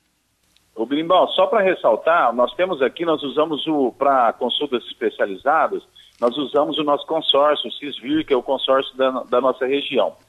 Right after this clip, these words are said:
Mas, assim, nós estamos aumentando de uma forma significativa o número de acesso do, dos pacientes a essa consulta. Por exemplo, nós tínhamos aqui, em média, herdamos,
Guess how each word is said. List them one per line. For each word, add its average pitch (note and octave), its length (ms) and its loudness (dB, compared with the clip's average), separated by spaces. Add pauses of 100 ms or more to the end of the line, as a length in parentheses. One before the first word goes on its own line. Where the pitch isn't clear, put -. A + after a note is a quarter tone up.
(260)
Mas, D#3+ 220 0 (160)
assim, C#3 500 -4
nós E3+ 240 -2
estamos A3+ 580 -2 (460)
aumentando A#3+ 1040 2
de F3 120 -12
uma F#3 180 -2
forma F#3 340 0 (100)
significativa G#3+ 1000 -2
o F#3+ 60 2
número G#3+ 720 0
de E3 140 -2
acesso D#3 600 2
do, A#2+ 220 -4
dos G#2+ 180 -8
pacientes B2+ 720 -4 (320)
a D#3 140 2
essa G3 240 2
consulta. - 500 -2
Por F#3 140 0
exemplo, G3 280 0
nós G#3 160 -2
tínhamos G#3+ 280 -4
aqui, F#3+ 280 -2
em F3+ 60 -6
média, E3+ 360 0
herdamos, C3+ 680 0